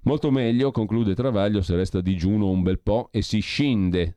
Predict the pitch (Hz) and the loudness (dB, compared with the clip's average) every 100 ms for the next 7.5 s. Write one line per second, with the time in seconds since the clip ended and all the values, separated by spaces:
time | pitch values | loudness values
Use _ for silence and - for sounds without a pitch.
0 | - 107 113 110 107 117 135 - 92 87 | -6 -2 0 -2 -2 0 0 -2 -2 -2
1 | - 107 101 92 87 92 92 85 98 87 | -2 -2 -2 -2 0 -2 -2 -2 -4 -4
2 | 82 98 127 151 87 76 - 87 101 98 | -2 -2 -2 -2 0 -2 -2 -4 0 0
3 | 98 131 - 131 - 71 67 - 80 82 | 0 -2 -2 -4 -2 -4 -4 -2 -4 -2
4 | 98 80 92 107 95 92 - 107 107 123 | -4 -2 -2 -2 -2 -2 -2 -4 -2 -4
5 | - 147 160 151 104 104 123 113 110 123 | -2 0 0 -2 0 0 0 0 -2 0
6 | 95 90 87 95 92 107 104 71 - 78 | 0 0 0 -2 -2 -2 -2 -2 -4 -6
7 | 71 90 78 - 135 | -2 -4 -4 0 0